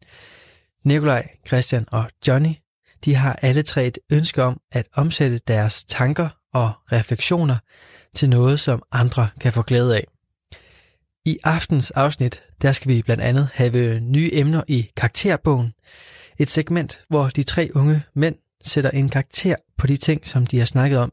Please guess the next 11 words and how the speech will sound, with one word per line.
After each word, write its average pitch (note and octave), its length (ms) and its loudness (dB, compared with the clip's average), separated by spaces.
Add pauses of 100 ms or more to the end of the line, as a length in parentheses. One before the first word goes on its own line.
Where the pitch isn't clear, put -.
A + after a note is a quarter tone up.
i B2+ 260 0
afsnittet. B2 480 0 (840)
Sidste - 320 0
gang - 260 0
i B2 280 0 (140)
Aftenskolen, C3+ 800 0 (480)
der D#3 120 2
fik C#3+ 180 -2
både C3 340 2 (180)
Batman C3 420 0
og A#2 300 -2